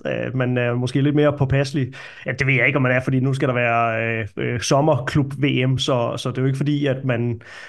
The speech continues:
på den måde tager hensyn til, øh, til, til, til spillere. Øh, F A Cup har jo stadigvæk, øh, en ting, de ikke helt vil slippe med, øh, med de her returopgør, som vist nok er den runde, vi træder ind i nu her. At den,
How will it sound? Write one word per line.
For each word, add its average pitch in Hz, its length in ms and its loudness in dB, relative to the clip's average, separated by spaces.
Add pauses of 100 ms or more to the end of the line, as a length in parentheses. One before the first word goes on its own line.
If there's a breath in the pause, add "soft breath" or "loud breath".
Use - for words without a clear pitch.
(140 loud breath)
på 139 80 4
den 143 120 4
måde 143 160 4
tager 143 160 2
hensyn 139 400 0
til, 123 240 0
øh, 117 300 0 (180)
til, 120 280 0
til, 131 240 0
til 127 120 -2
spillere. 143 440 4 (160)
Øh, 123 440 2
F 139 60 2
A 151 80 4
Cup 147 180 2
har 151 180 4
jo 156 60 2
stadigvæk, 156 640 2 (560 loud breath)
øh, 131 420 0 (140)
en 151 140 2
ting, 165 300 0
de 160 60 0
ikke 151 160 0
helt 175 180 0
vil 156 80 0
slippe 147 420 0 (380 loud breath)
med, 135 500 2
øh, 120 160 -4
med 131 140 -2
de 139 100 -2
her 139 180 2
returopgør, 135 840 -2
som 120 480 -2
vist - 500 -4
nok 139 340 0
er 120 340 0
den 147 220 -2
runde, 139 380 0
vi 131 80 -2
træder 123 360 -2
ind 143 200 -2
i 135 100 0
nu 135 200 2
her. 135 360 0
At 135 200 -8
den, 131 420 0